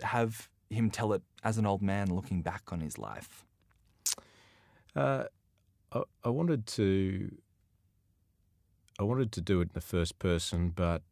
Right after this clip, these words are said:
Speaker 2: give it the, the tone of a, of a, a memoir, like a, almost like a melancholic, elegiac type tone to it, um, so that, uh, y-, it would add more texture to it.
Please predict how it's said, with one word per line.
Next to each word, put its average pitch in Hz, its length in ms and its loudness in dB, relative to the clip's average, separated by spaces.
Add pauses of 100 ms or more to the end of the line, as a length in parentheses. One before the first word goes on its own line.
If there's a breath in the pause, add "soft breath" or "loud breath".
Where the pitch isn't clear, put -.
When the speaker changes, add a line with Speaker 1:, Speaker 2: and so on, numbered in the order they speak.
(320)
Speaker 2:
give 85 160 0
it 87 120 -2 (100)
the, - 160 -8 (260)
the 90 120 -4
tone 87 500 4
of 80 120 -2
a, 80 300 -2 (1400 soft breath)
of 85 160 -2
a, 78 220 0 (160)
a 85 80 -4
memoir, 85 720 4 (440)
like - 180 -10
a, 80 240 -6 (460)
almost 82 240 -4
like 82 140 -4
a 80 60 -2
melancholic, 80 720 0 (420)
elegiac 80 500 -2
type 82 300 -2
tone 85 320 2
to 104 180 -4
it, 143 100 -10 (320)
um, 80 380 -2 (920 soft breath)
so 82 380 2
that, - 560 -2
uh, 80 380 -2 (480)
y-, 220 280 -8
it - 220 -4
would 98 140 2
add 87 180 4
more 80 200 2
texture - 460 -4
to 80 280 -4
it. - 80 -6